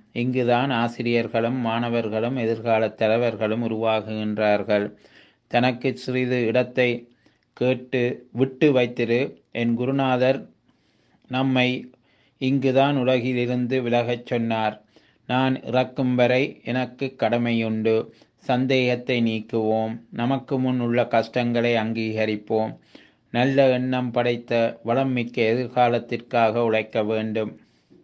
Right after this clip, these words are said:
ஒருவருக்கு அவசியம் தேவை சுதந்திரம்.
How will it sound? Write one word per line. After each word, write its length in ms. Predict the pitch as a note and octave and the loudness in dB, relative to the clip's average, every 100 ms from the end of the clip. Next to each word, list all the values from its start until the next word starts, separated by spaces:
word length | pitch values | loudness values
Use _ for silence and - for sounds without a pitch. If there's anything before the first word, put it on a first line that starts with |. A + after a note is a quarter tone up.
| _ _ _ _ _ _ | _ _ _ _ _ _
ஒருவருக்கு 560 | C3+ C#3+ C#3 C3+ C3+ C3+ | 2 4 4 2 2 2
அவசியம் 760 | A#2+ B2 - B2+ B2 C3 - - _ | 4 2 -2 -4 -2 -4 -8 -16 _
தேவை 460 | - B2+ B2+ B2+ C#3 | -4 -2 0 0 0
சுதந்திரம். 840 | - B2 A#2 A#2 A2 G#2+ G#2+ G#2+ | -4 0 2 2 2 2 2 0